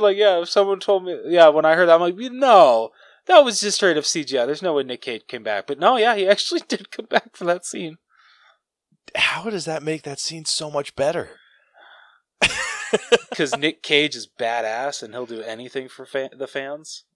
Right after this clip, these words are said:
Speaker 1: and we love him for it.
Speaker 2: Dude, the, I, I cannot express. Like, don't get me wrong. Adam West, Christopher Reeve,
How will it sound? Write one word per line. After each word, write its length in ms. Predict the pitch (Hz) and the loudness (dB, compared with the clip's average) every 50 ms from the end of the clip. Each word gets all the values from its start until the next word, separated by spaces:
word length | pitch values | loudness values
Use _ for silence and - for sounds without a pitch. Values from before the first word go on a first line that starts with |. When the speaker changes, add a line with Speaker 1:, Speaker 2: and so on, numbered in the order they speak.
| _ _ | _ _
Speaker 1:
and 160 | 123 117 113 | -20 -20 -18
we 140 | 110 113 110 | -16 -16 -14
love 220 | 110 110 110 110 | -12 -12 -12 -12
him 120 | 120 117 110 | -14 -18 -20
for 280 | - - 117 117 127 131 | -14 -14 -12 -12 -12 -14
it. 100 | - - _ _ _ _ _ _ 135 _ | -16 -18 _ _ _ _ _ _ _ _
Speaker 2:
Dude, 560 | - - 101 92 87 82 78 73 71 - - _ _ _ _ _ _ _ _ _ 98 | -10 -8 -8 -8 -8 -8 -10 -10 -12 -16 -20 _ _ _ _ _ _ _ _ _ _
the, 120 | 98 101 - - - | -6 -6 -6 -2 -2
I, 380 | 120 120 131 139 143 139 135 - - - - _ _ _ _ _ _ _ _ _ _ _ _ _ _ _ _ _ _ _ _ _ | -2 0 0 0 0 0 -2 -4 -10 -20 -20 _ _ _ _ _ _ _ _ _ _ _ _ _ _ _ _ _ _ _ _ _
I 500 | - 139 147 156 170 180 185 185 185 170 - _ | -6 -4 0 0 2 2 0 0 -4 -8 -10 _
cannot 800 | - - - 151 143 127 120 113 113 110 117 120 127 143 - - | -18 -14 -6 -4 -4 -4 -4 -6 -4 -2 0 0 0 0 -4 -6
express. 1300 | 123 - - - - - - - - - - 113 101 92 92 98 104 90 78 - - - - - - - - _ _ _ _ _ _ _ - _ | -10 -10 -8 -6 -4 -4 -6 -6 -8 -10 -10 -10 -10 -6 -2 0 0 0 0 -2 -6 -6 -6 -6 -6 -8 -12 _ _ _ _ _ _ _ -14 _
Like, 280 | 147 147 143 135 - _ _ _ _ _ 117 104 | 2 2 2 2 -2 _ _ _ _ _ -2 0
don't 160 | 156 165 165 | 2 2 2
get 120 | 180 170 | -2 -6
me 60 | 165 | -6
wrong. 220 | 147 113 87 78 - _ _ _ _ _ _ _ _ | -6 -6 -6 -8 -10 _ _ _ _ _ _ _ _
Adam 300 | 127 135 151 151 156 147 | 0 2 2 2 0 0
West, 400 | 139 147 151 160 156 - - - _ _ _ _ _ _ _ _ - - _ | 0 0 0 0 0 -4 -10 -12 _ _ _ _ _ _ _ _ -20 -20 _
Christopher 460 | - 170 160 - - - - 139 127 | -6 -4 -4 -4 -8 -10 -10 -8 -6
Reeve, 360 | 123 127 135 139 156 160 - | -4 -4 -4 -4 -6 -8 -10